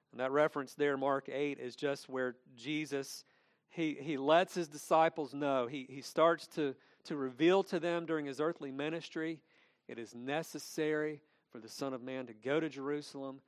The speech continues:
to suffer under the scribes and Pharisees, and to be crucified.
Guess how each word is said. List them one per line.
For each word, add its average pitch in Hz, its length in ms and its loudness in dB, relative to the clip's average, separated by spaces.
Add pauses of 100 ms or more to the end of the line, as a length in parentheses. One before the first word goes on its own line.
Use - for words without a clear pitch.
(280)
to 110 140 -18
suffer 160 760 4
under 127 160 -6
the 117 120 -12
scribes 139 580 0
and 123 120 -10
Pharisees, 131 800 -8
and 113 100 -16
to 113 60 -12
be 113 140 -20
crucified. - 560 -14